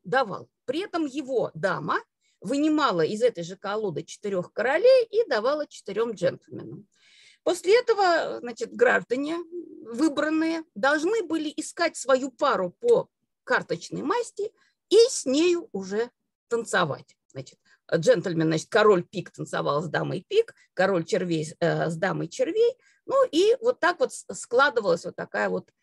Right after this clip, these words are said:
ну, э, ну, вот какой-то такой танцевальный номер. Интересно, что вот эти значки самые разные,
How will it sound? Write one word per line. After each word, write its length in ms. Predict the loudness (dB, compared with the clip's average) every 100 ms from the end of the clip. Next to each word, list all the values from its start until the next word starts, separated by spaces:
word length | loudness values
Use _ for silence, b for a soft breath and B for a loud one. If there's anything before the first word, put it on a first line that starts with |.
| _ _ _ _
ну, 160 | -10 -10
э, 320 | _ _ -18
ну, 1040 | -10 -6 -4 -6 -6 -10 -10 _ -18 -8
вот 140 | -8 -2
какой-то 320 | -2 -2 -2
такой 260 | -2 2 2
танцевальный 680 | 0 -2 -2 0 -2 -2 -2
номер. 500 | 0 -2 -2 -18 _ _ _ _ _ _ _ _ -18
Интересно, 640 | -12 -4 -2 -2 -2 -4 -6
что 320 | 0 0 0 _ _ _ _ -4
вот 180 | -2
эти 220 | -2 -6 -6
значки 600 | -2 -4 -4 -12 -6 -6
самые 420 | -2 -4 -2 -4
разные, 600 | -4 -6 -8 -14 -14